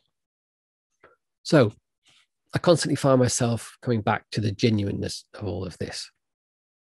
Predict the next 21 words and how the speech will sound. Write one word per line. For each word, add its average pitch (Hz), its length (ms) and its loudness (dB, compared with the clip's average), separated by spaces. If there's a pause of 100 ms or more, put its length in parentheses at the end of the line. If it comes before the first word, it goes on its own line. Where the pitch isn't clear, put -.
(360)
of - 80 -8
finding 131 360 6
a 117 60 2
performance 120 560 0
persona 120 460 0
in 117 120 2
magic, 117 380 -4 (120)
a - 60 -18 (100)
practice - 360 -6
in 120 60 2
magic, 117 360 0
and 107 100 -2
it's 107 140 -4
always 120 180 0
been 113 120 0
a 104 40 -2
challenge 107 420 -2
for - 140 -16
me. 95 160 -12 (1160)
The 123 60 2
genuineness, 139 800 6